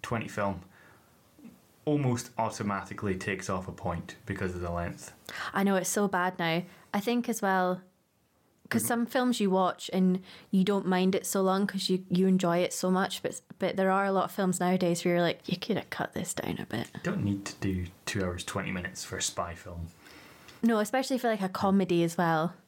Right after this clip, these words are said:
Speaker 1: So I M D B gave this six out of ten. That's the average rating among the
Speaker 2: <sighs>
Speaker 1: general public so far.
Speaker 2: That's a sh-, I feel like that's a bit of a shame 'cause I felt like it was,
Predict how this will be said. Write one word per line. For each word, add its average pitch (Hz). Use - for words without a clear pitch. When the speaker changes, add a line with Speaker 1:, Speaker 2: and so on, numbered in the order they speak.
Speaker 1:
So 104
I 120
M 113
D 104
B 98
gave 98
this 95
six -
out -
of -
ten. 92
That's 98
the -
average 95
rating 95
among 90
the 95
Speaker 2:
<sighs> -
Speaker 1:
general 95
public 92
so 90
far. 85
Speaker 2:
That's 247
a 269
sh-, -
I 254
feel 339
like 339
that's 285
a 247
bit 262
of 233
a 233
shame 190
'cause 214
I 226
felt 226
like 226
it -
was, 208